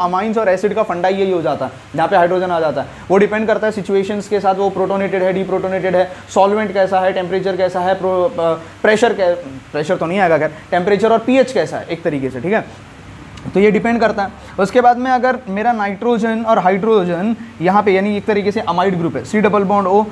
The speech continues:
और नाइट्रोजन के साथ लगा हुआ अगर हाइड्रोजन है, नाइट्रोजन कार्बन, देखो all are electron withdrawing, all are electron withdrawing, तो फ़ाइव से नाइन के बीच में चली जाती है। carbonyl के साथ नाइट्रोजन है और फिर कार्बन है, यहाँ पे नाइट्रोजन carbonyl था, नाइट्रोजन carbonyl के साथ अगर कार्बन है,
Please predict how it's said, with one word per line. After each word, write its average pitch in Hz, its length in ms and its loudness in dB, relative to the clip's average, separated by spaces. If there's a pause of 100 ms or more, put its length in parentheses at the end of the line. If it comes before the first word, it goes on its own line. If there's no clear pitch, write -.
(160)
और 185 100 4
नाइट्रोजन 196 440 2
के 202 100 0
साथ 214 120 0
लगा 196 240 2
हुआ 202 140 4
अगर 202 160 0
हाइड्रोजन 190 440 0
है, 165 200 0
नाइट्रोजन 190 400 0
कार्बन, 185 300 2
देखो 185 340 -2
all 196 220 6
are 190 120 0
electron 190 300 -2
withdrawing, 180 380 -2 (320)
all 196 80 6
are 208 140 4
electron 202 260 -2
withdrawing, 196 320 -4
तो 202 60 -4
फ़ाइव 185 200 -2
से 208 100 -6
नाइन 190 200 -4
के 196 80 0
बीच 185 160 -4
में 196 160 -2 (260)
चली 190 140 2
जाती 175 300 2
है। - 380 -8 (120)
carbonyl 226 420 4
के 233 100 0
साथ 226 120 2
नाइट्रोजन 214 500 0
है 233 60 0
और 233 60 0
फिर 240 160 -2
कार्बन 214 440 4
है, 147 180 -2 (100)
यहाँ 160 160 0
पे 196 80 0
नाइट्रोजन 202 440 0
carbonyl 202 440 0
था, 233 60 2
नाइट्रोजन 196 400 0
carbonyl 196 360 0
के 202 80 -2
साथ 214 120 0
अगर 202 200 0
कार्बन 180 320 2
है, 226 120 -4